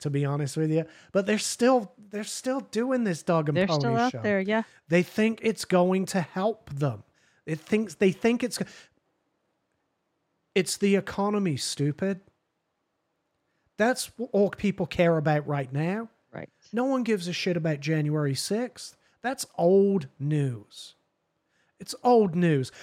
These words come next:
Speaker 1: We're about to see some spicy stuff come out of that because the, uh, the, uh, not the Proud Boys, it was the other ones. Um,
Speaker 2: Oh, the Oath Keepers?
Speaker 1: The Oath Keepers. Their trials are about to begin, or they may have actually begun by now.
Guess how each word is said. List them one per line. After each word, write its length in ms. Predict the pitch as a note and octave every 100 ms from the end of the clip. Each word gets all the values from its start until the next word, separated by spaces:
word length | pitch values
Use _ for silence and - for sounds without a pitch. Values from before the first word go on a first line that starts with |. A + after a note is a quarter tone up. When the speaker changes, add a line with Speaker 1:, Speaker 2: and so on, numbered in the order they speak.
| - - C#4+
Speaker 1:
We're 140 | D#4+
about 280 | A#3 G#3+ -
to 100 | D#3
see 180 | - G3
some 220 | - D#3
spicy 480 | - F3+ D#3+ D3 D3+
stuff 300 | - E3 -
come 180 | F3 D#3+
out 160 | D3+
of 80 | D3
that 260 | D#3+ F3 E3
because 400 | D3+ F3 D#3 -
the, 420 | D#3+ D3+ D3 D#3
uh, 340 | D3+ D3+ D3 C#3+ - _ _
the, 340 | C#3+ D#3+ D#3 D#3
uh, 160 | D3+
not 220 | D3 F#3 -
the 60 |
Proud 420 | - D#3+ C#3+ C3+
Boys, 360 | A#2+ D3 E3 D3+
it 120 | D3
was 100 | D3+
the 160 | D3 D#3+
other 160 | E3
ones. 500 | C#3 C#3 B2+ B2+ - - D3
Um, 560 | D3 D3 D3+ D3 D3+ -
Speaker 2:
Oh, 160 | G#3 F3
the 80 | -
Oath 160 | G#3 -
Keepers? 340 | E4 D#4+ F4
Speaker 1:
The 160 | F3 F3
Oath 240 | F#3+ F#3+
Keepers. 580 | - E3 C#3 D3 B2+ - - _
Their 140 | E3
trials 460 | E3 G3 E3+ D3 C#3
are 80 | D3
about 300 | C#3+ C#3+ C3+
to 80 |
begin, 540 | C3+ B2+ C3+ C3+ D3+ D#3+ _ _ _ _
or 220 | - D#3 C#3
they 160 | E3
may 200 | D#3+ F3
have 120 | A#3+
actually 380 | C#3+ D3+ - D#3
begun 540 | C3+ C3 E3+ G#3 D#3 B2+
by 200 | C#3 B2+
now. 400 | C3+ B2+ B2